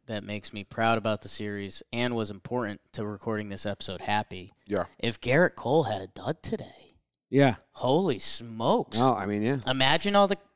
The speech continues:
Speaker 1: con-, the Red Sox and all the conversation we'd have about that. We opened this up saying Garrett Cole might have started the game by tossing Devers off the plate.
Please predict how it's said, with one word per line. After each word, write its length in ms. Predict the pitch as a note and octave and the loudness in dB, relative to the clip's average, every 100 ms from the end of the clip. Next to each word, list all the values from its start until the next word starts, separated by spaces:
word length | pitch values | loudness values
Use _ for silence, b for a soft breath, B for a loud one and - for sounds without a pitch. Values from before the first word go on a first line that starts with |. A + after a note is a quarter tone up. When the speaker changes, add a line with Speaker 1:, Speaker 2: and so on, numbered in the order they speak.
| _ | _
Speaker 1:
con-, 360 | C3+ D#3+ F#3 - - - | -2 0 0 -2 -12 -12
the 100 | A#2 | -10
Red 320 | G#2 C3 F#3+ | -4 0 0
Sox 540 | - F#3+ F#3 F3+ E3+ - | 2 4 4 4 0 -4
and 220 | A2+ A2 b b b b b _ - | -8 -10 b b b b b _ 6
all 180 | C#3+ E3 | 8 8
the 100 | D#3+ | 6
conversation 520 | E3 D#3 D3 D#3 D3 | 4 4 6 4 4
we'd 100 | C#3 | 4
have 160 | C#3 | 4
about 160 | C3+ B2 | 4 4
that. 200 | C3+ - B B _ | 2 0 B B _
We 260 | D#3+ C4+ D#4 | 4 6 6
opened 300 | C4 G#3 F#3+ | 6 6 6
this 180 | F3+ | 8
up 160 | F#3 F3 | 6 6
saying 300 | - F#3 C#3+ | 4 2 0
Garrett 380 | - C#3+ A3 - | 0 4 4 4
Cole 260 | D3+ F#3+ | 4 6
might 160 | G#3 D3+ | 6 4
have 80 | B2+ | 4
started 400 | - B2 C#3+ E3+ | 0 2 2 2
the 80 | A#2+ | 0
game 320 | A#2+ D3+ F3+ | -2 -2 -2
by 180 | B2+ F#2+ _ _ _ _ _ - | -2 -4 _ _ _ _ _ -6
tossing 500 | - G#2+ - D#3 C#3+ | 2 2 2 -2 2
Devers 400 | C3+ D3 E3+ C#3+ | 2 4 2 0
off 180 | C#3 | -2
the 80 | - | -8
plate. 600 | - - G#2+ C4 B3 - | -14 -6 -2 -2 -4 -12